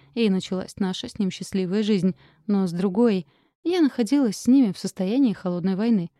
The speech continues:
Они меня затопили. Та белая титька на потолке мне до сих пор по ночам снится. "Добрый день, уважаемый Тимофей Андреевич",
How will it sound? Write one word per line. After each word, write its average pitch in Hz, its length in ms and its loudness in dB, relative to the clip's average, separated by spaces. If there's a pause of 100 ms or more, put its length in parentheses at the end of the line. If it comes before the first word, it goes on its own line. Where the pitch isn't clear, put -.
(160)
Они 190 240 2
меня 190 220 0
затопили. 185 580 -4 (240)
Та 381 160 2
белая 214 280 4
титька 311 340 -6
на 185 80 0
потолке 190 420 -4
мне 208 160 2
до 294 80 0
сих - 220 -10
пор 185 180 -2
по 185 140 -4
ночам 180 320 -2
снится. 196 480 -2 (1000)
"Добрый 226 380 6
день, 302 220 4
уважаемый 185 420 0
Тимофей 190 400 -2
Андреевич", 190 500 -2